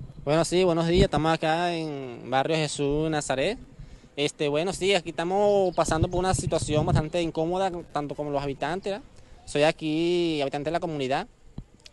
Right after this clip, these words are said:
Y bueno, mira, como puedes ver, la, las vías están, bueno, desastrosas. No puede caer una lluvia porque,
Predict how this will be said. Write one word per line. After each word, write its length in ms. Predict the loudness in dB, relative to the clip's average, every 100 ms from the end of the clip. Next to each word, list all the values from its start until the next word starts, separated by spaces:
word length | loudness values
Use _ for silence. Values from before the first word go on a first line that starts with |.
| -8
Y 80 |
bueno, 320 | 0 2 2 0
mira, 200 | 0 0
como 220 | -2 -2
puedes 300 | -2 -2 -2
ver, 100 | -2
la, 180 | -2 -2 -12 -18 -6
las 180 | -6 -6 -10 -14 -18
vías 380 | -8 -2 0 0
están, 420 | -2 -2 -2 -2
bueno, 240 | -2 -2 -2
desastrosas. 540 | -4 -4 -4 -4 -4
No 160 | -8 -4
puede 180 | -4
caer 160 | -2 -2
una 100 | -2
lluvia 280 | -4 -4 -6
porque, 500 | -6 -6 -6 -8